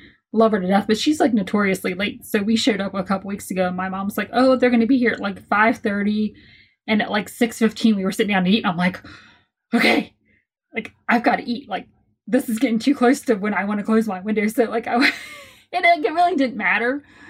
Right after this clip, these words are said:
but it did. It mattered to me because that's when I wanna be done eating. And so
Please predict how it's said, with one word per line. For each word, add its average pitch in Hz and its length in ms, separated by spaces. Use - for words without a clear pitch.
but 285 120
it 294 100
did. 262 260
It 226 100
mattered 247 300
to 240 60
me 294 180
because 240 480
that's 240 380
when 247 120
I 226 100
wanna 233 300
be 226 100
done 269 220
eating. 269 340
And 190 340
so 214 460